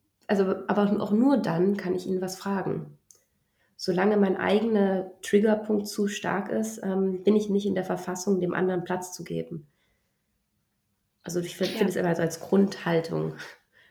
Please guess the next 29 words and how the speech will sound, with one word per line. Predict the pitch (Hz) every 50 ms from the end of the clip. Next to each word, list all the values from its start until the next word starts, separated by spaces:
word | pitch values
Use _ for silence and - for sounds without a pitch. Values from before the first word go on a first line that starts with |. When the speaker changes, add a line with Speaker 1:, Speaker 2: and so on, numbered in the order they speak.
| - -
Speaker 1:
wichtig, | - 185 196 196 - - 160 -
das | 180 175 -
zu | - 185
Speaker 2:
Ja. | 226
Speaker 1:
checken, | - - 180 180 - 165 160 156
wo | 165
ich | 165 160 -
grad | - 165 160 -
selber | - 165 165 175 165
stehe, | - - - 180 185 185 175
wenn | 170 165
ich | - - -
mit | 160 -
jemandem | 170 175 - - -
spreche. | - - - - - - - - - 147 - _ _ _ _ _ _ _ _ _ _ _ _ _ _ _ _ _ _ _ _ _ _ _ _ _ _ _ _ _ _ _ _ _ _ _ _ _ _ _ _ _ _ _ _ _ _ _ _ _ _ _ _ _ _ _ _ -
Genau, | - 180 180 175 165 170
und | 170 175 175
wenn | 196 202 247
ich | 254 -
merke, | 254 240 240 233 240 196
ich | - 196
habe | 190 - - -
wirklich | - 180 196 202 196 - - -
Platz | - 196 202 202 - -
dafür | 233 220 214 - - 220 220 214 202
und | 196 185 180
möchte | 185 190 190 185 - - 185 185 185 180 180 - _ _ _ _ _ _ _ _ _ _
mich, | - 196 180 185 180 180 - - - _ _ _ _ _ _ _ _ _ - -
also | 180 175 180 175